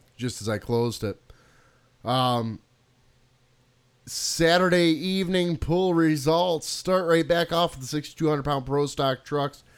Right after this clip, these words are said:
Brad Fowler getting the win. Uh, Jackie Carson second. Jamie Kincaid coming in third. And, uh, Tabitha Coomer getting, uh,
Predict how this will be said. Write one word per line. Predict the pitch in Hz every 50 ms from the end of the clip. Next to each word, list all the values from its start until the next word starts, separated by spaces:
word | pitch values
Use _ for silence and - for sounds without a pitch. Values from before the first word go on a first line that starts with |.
| - - - - _ -
Brad | - 143 156 165 180 202 196 160
Fowler | - - 175 185 190 190 190 180 165
getting | 139 123 175 185 196 196 190
the | 180 175 170
win. | 165 170 175 175 175 175 180 170 - - _ _ _ _ _ _ -
Uh, | 113 123 120 120 127
Jackie | 123 117 147 147 151 151 151 151 135
Carson | - 156 151 151 143 - 135 120
second. | - 151 151 139 143 139 135
Jamie | 123 143 151 160 160 139
Kincaid | - 156 151 143 135 - - 147 151 160 156 147 139 -
coming | - 151 151 160 165 160 156
in | 147 139 135 131
third. | - - 151 147 151 151 151 151 143 - - - - - - - _ _
And, | - 110 123 123 123 123 120 123
uh, | 127 123 123 120
Tabitha | - 156 156 160 160 160 - 160 151
Coomer | 139 - 165 165 170 170 175 170 170 170 160 151 131
getting, | 117 131 151 170 180 170 - 160 156 151
uh, | 147 143 135 131 127